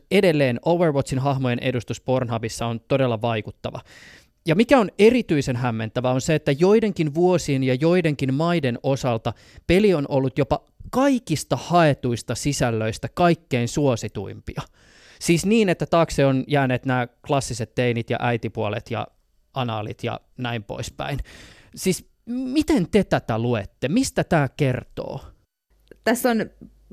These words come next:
Speaker 2: luultavasti monta mahdollista luentaa. Meillä on kollega Tom Upperly, joka itse asiassa tutkii pelipornoa ja sitten tämmöisiä gamer girl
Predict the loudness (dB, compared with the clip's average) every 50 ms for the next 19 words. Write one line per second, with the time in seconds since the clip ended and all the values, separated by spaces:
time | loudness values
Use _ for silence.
0 | -20 _ _ -4 0 0 0 2 2 0 0 2 0 0 2 2 2 0 0 0
1 | 0 0 0 0 0 0 0 -2 -2 -2 -2 0 0 2 2 2 0 0 -2 -4
2 | -4 -2 -2 0 0 0 -2 -4 -6 _ _ _ _ _ _ _ _ _ _ _
3 | -6 -4 -4 -2 -4 -4 -6 -10 -10 _ -4 -2 -2 0 -2 -2 -2 -2 -2 -4
4 | -4 -6 _ -20 -20 -20 -20 -20 _ _ _ _ _ -2 -2 -2 -2 -4 -4 -2
5 | 0 0 0 0 0 -2 -2 -4 -4 -8 -10 -8 -8 -6 -4 -4 -6 -6 -6 -8
6 | -8 -6 -6 -6 -6 -6 -6 -4 -4 -4 -4 -6 _ _ -6 -4 -2 -2 -4 -6
7 | -10 -18 _ _ _ _ -20 _ _ _ -2 0 0 0 0 0 -2 -2 -2 -2
8 | -2 0 0 2 0 0 -2 -2 -2 -2 -2 0 0 -2 -4 -4 -6 -6 -4 -4
9 | -4 -2 -2 -2 -4 0 0 2 2 2 2 2 0 0 -2 -2 -2 -2 -2 0
10 | 0 0 -2